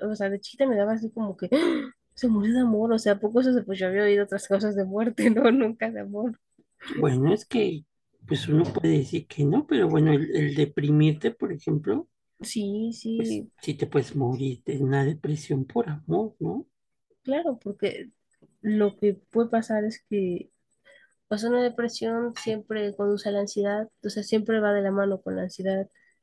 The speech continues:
Speaker 1: Y si no te trata un profesional en la salud mental, pues sí,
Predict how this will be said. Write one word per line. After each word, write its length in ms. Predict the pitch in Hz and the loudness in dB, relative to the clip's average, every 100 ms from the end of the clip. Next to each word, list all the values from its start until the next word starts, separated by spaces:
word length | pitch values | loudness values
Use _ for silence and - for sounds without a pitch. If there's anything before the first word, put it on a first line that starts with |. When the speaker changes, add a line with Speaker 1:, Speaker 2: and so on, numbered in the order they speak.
| _ - | _ -10
Speaker 1:
Y 80 | |
si 140 | 185 190 | 0 2
no 80 | 214 | 2
te 100 | 240 | 2
trata 240 | 240 233 | 0 0
un 80 | 233 | -2
profesional 600 | 220 202 196 196 196 208 | -2 -2 -2 2 2 2
en 100 | 202 | 0
la 80 | 196 | -2
salud 320 | - 190 196 - _ _ _ - | -4 -6 -6 -8 _ _ _ -4
mental, 500 | 190 190 190 208 - | -2 0 0 -2 -2
pues 240 | 202 202 - | -4 -4 -4
sí, 600 | 202 196 196 190 190 | -6 -4 -4 -6 -10